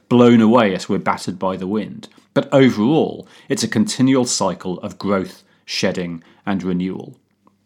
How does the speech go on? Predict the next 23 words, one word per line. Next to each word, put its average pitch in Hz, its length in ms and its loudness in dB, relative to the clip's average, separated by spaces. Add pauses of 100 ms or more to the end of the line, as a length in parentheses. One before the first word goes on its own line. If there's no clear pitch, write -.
(520)
Well, 117 100 4
that's 127 180 2
really 113 300 4
the, 92 300 -2 (320)
the, 110 160 4
the 113 180 0
heart 117 460 2
of 92 160 -2
this - 280 -4 (120)
idea. 95 720 -2
I've 107 160 -4
always 117 240 4
felt 113 320 2
that 92 160 -6
social 104 320 -2
leadership 104 440 -2
is 87 80 -6
not 104 160 0
something 104 300 -2
you 90 80 0
do 90 220 -4
once. 98 440 -2
It's - 220 -12